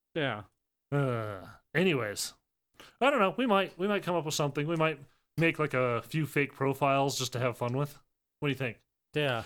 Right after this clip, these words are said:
Speaker 2: We'll have to make a female and a male profile. So I, I wanna go through the guys section and see what the guys are doing.
Speaker 1: Right.
Speaker 2: I, they've gotta be just as ridiculous as the girls.
Speaker 1: Oh, no doubt. Don't even imagine for a minute. There's, yeah.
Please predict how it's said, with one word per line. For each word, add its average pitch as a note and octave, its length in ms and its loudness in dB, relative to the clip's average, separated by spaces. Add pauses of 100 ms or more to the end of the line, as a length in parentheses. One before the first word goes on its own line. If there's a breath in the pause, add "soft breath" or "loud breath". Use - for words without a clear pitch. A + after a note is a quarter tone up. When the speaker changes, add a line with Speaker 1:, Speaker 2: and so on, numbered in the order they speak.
Speaker 2:
We'll D#3+ 120 4
have G3+ 140 4
to F#3+ 60 -4
make F3+ 260 -2
a D3+ 140 4
female D3 420 0
and C3 240 0
a A#2+ 40 -2
male A#2 200 -2
profile. G#2+ 400 -6
So D3 240 -6
I, C#3 120 4
I C3+ 140 2
wanna D#3+ 200 2
go C#3+ 100 2
through A#2+ 140 -6
the A2 60 -6
guys A2 320 -2
section G2+ 400 -6
and F2+ 80 -14
see - 120 -2
what G#2+ 60 -8
the - 80 -14
guys G2+ 260 -8
are F#2+ 60 -12
doing. G2 260 -10 (280)
Speaker 1:
Right. B2+ 320 -2 (100)
Speaker 2:
I, C#3+ 80 4
they've C3+ 220 0
gotta C#3 220 2
be A#2+ 100 -2
just C3 340 0
as A2+ 100 -2
ridiculous A2+ 640 -4
as G#2 80 -4
the G#2 80 -10
girls. C#3+ 480 0
Speaker 1:
Oh, - 20 -8
no E3 160 0
doubt. B2 380 -2
Don't D#3 280 0
even B2 440 -4
imagine A#2 540 -6
for A#2+ 160 -6
a A2+ 40 -4
minute. G#2+ 380 -6
There's, A2+ 480 -6
yeah. G2 220 -8